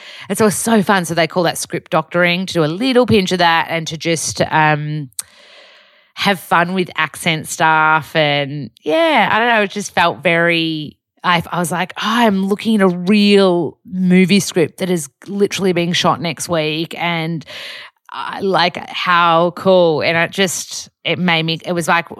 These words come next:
definitely a pinch yourself moment. And also the actor is amazing and cannot wait to see her sh-, her star totally shine very, very soon. All right, my friends, over and out from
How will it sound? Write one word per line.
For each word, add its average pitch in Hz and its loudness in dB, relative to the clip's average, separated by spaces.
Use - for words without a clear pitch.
definitely 180 -2
a 170 -2
pinch - -8
yourself 147 -2
moment. 143 -6
And 151 -4
also 143 -4
the 165 -4
actor 156 -4
is 143 -4
amazing 131 -8
and 131 -10
cannot 143 -8
wait 123 -8
to - -20
see 143 -8
her 135 -6
sh-, - -8
her 139 -8
star 131 -4
totally 139 -4
shine 127 -8
very, 139 -12
very 131 -12
soon. 131 -12
All 220 2
right, 226 4
my 220 0
friends, 220 0
over 226 4
and 226 0
out 214 0
from 196 -2